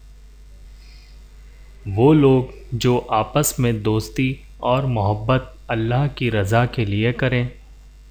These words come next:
وہ لوگ جن کے دل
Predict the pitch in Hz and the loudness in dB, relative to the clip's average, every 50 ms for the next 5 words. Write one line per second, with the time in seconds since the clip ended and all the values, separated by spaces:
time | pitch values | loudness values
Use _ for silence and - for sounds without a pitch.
0 | - - - - - - - - - - - - - - - - - - - - | -20 -20 -20 -20 -20 -20 -20 -20 -20 -20 -20 -20 -20 -20 -20 -20 -20 -20 -20 -20
1 | - - - - - - - 107 107 127 147 160 156 143 139 139 139 135 135 - | -20 -20 -20 -20 -12 -8 -6 0 6 6 6 8 8 6 6 6 6 4 2 -4
2 | - - - - - - 120 104 - 127 123 117 - - 127 113 101 101 113 123 | -14 -18 -20 -20 -12 -10 -6 0 2 2 2 2 0 0 -2 0 0 2 0 2
3 | 123 131 131 | 2 2 -2